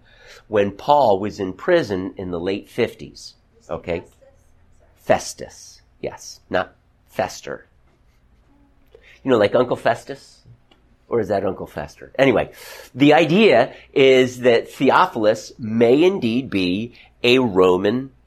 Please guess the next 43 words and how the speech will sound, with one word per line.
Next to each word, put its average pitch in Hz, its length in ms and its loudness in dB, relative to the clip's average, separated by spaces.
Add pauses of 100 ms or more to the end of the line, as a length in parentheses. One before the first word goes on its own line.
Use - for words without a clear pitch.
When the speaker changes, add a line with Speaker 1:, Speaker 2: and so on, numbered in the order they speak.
(240)
Speaker 1:
governor. 151 480 -2 (880)
Perhaps - 720 -2 (220)
of 127 160 -2
Syria, 135 360 0
but 113 140 0
I, 104 180 0
I 101 120 -2
doubt 107 360 -2
that, 92 300 -6
honestly, 92 600 -8 (400)
um, 101 280 -2
because 117 340 0
when 101 220 0
we 95 80 -4
come 127 220 0
to 110 140 -2
a 87 60 0
date 101 540 0 (100)
that 104 160 -4
the 107 60 -8
book 101 180 -2
of 92 80 -4
Acts 98 240 -2
is 82 160 -10
written, 98 560 -2 (300)
I 85 80 -12
think 104 160 0
we're 98 80 -8
going 90 140 -8
to 87 100 -8
discover 87 640 -2
that 85 240 -8
that 95 180 -6
would 82 140 -10
not 90 320 -4
be, 92 320 -4
it 110 160 -6
certainly 147 320 0
wouldn't 123 340 0
be 135 160 2
his 101 160 0
real 135 300 2
name, 90 460 -4